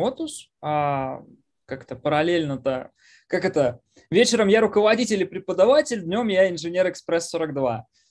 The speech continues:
Вот. А, соответственно, мы работаем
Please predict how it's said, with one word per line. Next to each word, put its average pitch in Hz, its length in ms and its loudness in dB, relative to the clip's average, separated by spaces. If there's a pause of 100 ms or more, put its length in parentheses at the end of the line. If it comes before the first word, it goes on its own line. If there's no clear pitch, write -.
(260)
Вот. 147 540 -2
А, 143 560 -4
соответственно, 147 560 -8
мы 151 80 0
работаем 147 600 -2